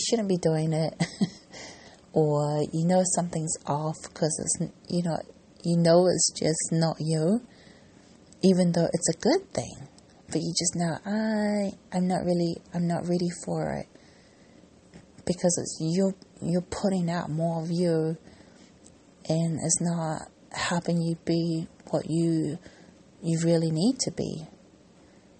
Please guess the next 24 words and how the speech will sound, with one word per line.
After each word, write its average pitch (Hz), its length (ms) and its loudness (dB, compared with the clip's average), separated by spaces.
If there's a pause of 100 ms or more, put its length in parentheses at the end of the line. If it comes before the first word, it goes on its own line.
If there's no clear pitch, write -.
So - 180 0
I 165 280 0
would 180 220 2
just 180 400 -2
encourage 175 500 -4
you 185 100 0
just 214 300 0
to 196 60 0
look 240 320 0
at 220 80 -4
yourself 214 500 -2 (400)
in 180 120 -2
that 208 220 2
situation. 202 840 -4 (380)
And 185 280 -2
if 190 140 -4
you 185 80 0
need 208 180 2
to 190 80 -6 (100)
talk 254 120 -4
to - 140 -4 (100)
someone, 226 640 2 (460)
you 185 60 0
know, 165 380 0